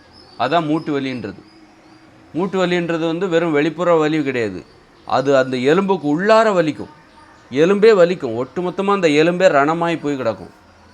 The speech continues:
அதான் மூட்டு வலி. அனுபவத்துல சொல்றேன். எனக்கு வந்திருக்கு. அவங்க அப்பதான் நான் கண்டுபிடிச்சேன், எப்படி படுத்தா அந்த வலி குறையுது, எப்படி படுத்தா அந்த மூட்டுகள் ஓய்வு எடுக்கிறது, நாம் தூங்குகிறோம்,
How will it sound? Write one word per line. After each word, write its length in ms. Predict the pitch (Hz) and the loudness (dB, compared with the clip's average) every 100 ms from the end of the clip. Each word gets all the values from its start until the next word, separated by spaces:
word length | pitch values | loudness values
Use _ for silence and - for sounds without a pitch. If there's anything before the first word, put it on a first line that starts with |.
| _ _ | _ _
அதான் 260 | 120 160 165 | -2 0 0
மூட்டு 220 | 165 165 | 0 -2
வலி. 180 | 160 135 | -2 0
அனுபவத்துல 540 | 113 123 156 175 170 156 | 0 0 0 -2 -2 -6
சொல்றேன். 420 | 120 120 101 - _ _ _ _ _ | -6 -10 -12 -16 _ _ _ _ _
எனக்கு 240 | - 143 131 | -8 -4 -2
வந்திருக்கு. 440 | 135 156 156 107 - - _ - - - - | -2 -2 -4 -8 -16 -20 _ -20 -20 -14 -2
அவங்க 300 | 123 175 180 139 | 0 2 4 2
அப்பதான் 380 | - 175 185 | 2 0 0
நான் 160 | 180 147 | 0 -2
கண்டுபிடிச்சேன், 560 | 151 165 151 - 180 143 | -4 -4 -6 -6 -4 -4
எப்படி 220 | 127 196 | -2 -2
படுத்தா 340 | - 202 - | 0 0 2
அந்த 180 | 180 170 | 0 2
வலி 240 | 131 139 160 | 2 2 0
குறையுது, 400 | 139 127 123 117 | -2 -2 -4 -4
எப்படி 300 | 120 127 180 | -4 -4 -6
படுத்தா 380 | 151 147 139 175 220 - - - | -4 -4 0 0 0 -4 -20 -4
அந்த 220 | 151 170 156 | -2 0 -2
மூட்டுகள் 520 | 156 196 185 180 180 | 0 -2 0 0 2
ஓய்வு 280 | 139 180 185 | 4 4 4
எடுக்கிறது, 400 | 160 135 135 123 120 | 0 -2 -4 -6 -4
நாம் 260 | 135 143 | -4 -4
தூங்குகிறோம், 520 | 156 170 165 143 117 | -6 -4 -2 -2 -2